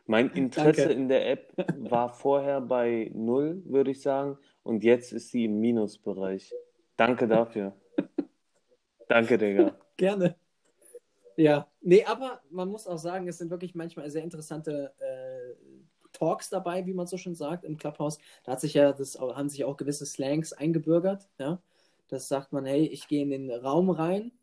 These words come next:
Speaker 2: also
Speaker 1: Ja.
Speaker 2: ganz verschiedene Räume, in die du beitreten kannst. Und dann hast du im oberen Bereich den Bereich von den Speakern, das sind die Leute, die, äh, sozusagen reden. Ähm, und das ist wie ein Live-Podcast. Das heißt, du hörst den Leuten zu und du kannst dich in den Raum reinschalten und mit zuhören.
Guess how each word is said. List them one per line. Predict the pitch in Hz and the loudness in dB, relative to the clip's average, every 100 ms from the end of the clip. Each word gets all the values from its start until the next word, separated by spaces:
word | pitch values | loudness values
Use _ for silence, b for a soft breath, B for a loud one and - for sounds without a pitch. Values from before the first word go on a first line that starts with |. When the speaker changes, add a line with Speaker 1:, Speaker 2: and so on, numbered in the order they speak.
| _ | _
Speaker 2:
also | 123 | -2
Speaker 1:
Ja. | 98 | 2
Speaker 2:
ganz | 113 | 2
verschiedene | 151 156 151 135 | 0 -2 -2 0
Räume, | - 143 196 247 311 _ _ _ _ | 2 2 2 -2 -4 _ _ _ _
in | 151 151 _ - | -10 -10 _ 0
die | |
du | 151 | 2
beitreten | 147 160 185 214 214 | 4 2 2 0 0
kannst. | 196 233 311 - _ _ _ _ _ | -6 -4 -4 -6 _ _ _ _ _
Und | 151 147 | -4 -2
dann | 151 | -2
hast | 165 - | -2 0
du | 160 - | 0 0
im | 147 143 | -4 4
oberen | 190 208 208 190 | 6 6 4 2
Bereich | 160 165 185 - | 2 0 -2 -2
den | 160 | -4
Bereich | 143 143 160 156 | -2 -4 -6 -6
von | - 143 | -8 -6
den | 135 | -6
Speakern, | - - - 254 262 254 | -10 -12 -12 -8 -6 -2
das | 208 156 | -2 0
sind | 147 | 0
die | |
Leute, | 143 151 151 | 0 0 -2
die, | 139 131 - | -8 -8 -12
äh, | 120 123 | -12 -10
sozusagen | 139 - 131 127 | -12 -6 -6 -6
reden. | 127 147 190 226 247 _ _ _ _ _ _ _ _ _ _ | 0 6 6 4 -10 _ _ _ _ _ _ _ _ _ _
Ähm, | 151 143 143 143 143 | 2 2 2 -2 -4
und | - 156 | -4 -2
das | 170 208 | -2 -2
ist | 196 | -6
wie | 247 | 0
ein | |
Live-Podcast. | 196 170 220 - 185 - 139 117 - 127 | 0 0 -2 -8 -8 -8 -12 -12 -12 -8
Das | 165 | -2
heißt, | 165 165 | -2 0
du | 143 | 2
hörst | 175 180 165 | 2 2 0
den | 147 | 4
Leuten | 143 139 131 | 4 2 -6
zu | - 262 302 | -4 2 2
und | 156 | 2
du | 156 | -4
kannst | 151 165 | -2 -4
dich | 165 160 | -2 0
in | |
den | 160 147 | 0 0
Raum | 139 143 | 0 -2
reinschalten | 131 147 226 - 214 214 190 | -2 -2 -4 -4 -4 -4 -4
und | 165 160 | -4 0
mit | 180 - | 0 -2
zuhören. | - 175 143 131 120 - | -2 0 2 -2 -4 -20